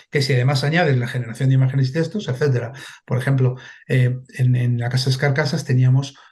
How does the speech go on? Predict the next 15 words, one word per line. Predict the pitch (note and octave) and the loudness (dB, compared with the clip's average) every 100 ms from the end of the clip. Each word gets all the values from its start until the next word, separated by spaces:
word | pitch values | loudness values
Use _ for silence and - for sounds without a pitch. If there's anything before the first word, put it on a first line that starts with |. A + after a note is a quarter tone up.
| _ | _
un | C#3 C3+ | -2 0
cero | C3 - C#3 C3 | 0 0 0 0
sesenta | C3+ C#3+ C3 C3 | -2 0 0 2
y | C#3+ | 0
ocho | C3 B2 A2 | -2 -8 -12
de | A2 A2 A2 | -10 -8 -4
roa | B2 D#3 G3+ G#3+ - - _ | -2 0 0 -2 -12 -20 _
con | C3 B2+ B2 B2 A#2+ | 0 2 2 2 -2
un, | C3 C#3 C3 C3 | 0 2 4 2
una | C3+ C3+ | 2 0
agencia | C3 C3 C3 | 2 0 0
especialista | C3+ B2+ B2 - | 0 2 2 0
haciendo | C#3 D3 C3 | -2 0 -2
los | A2 - | -2 -2
anuncios. | C3 C#3 C3 - | -2 -2 -4 -12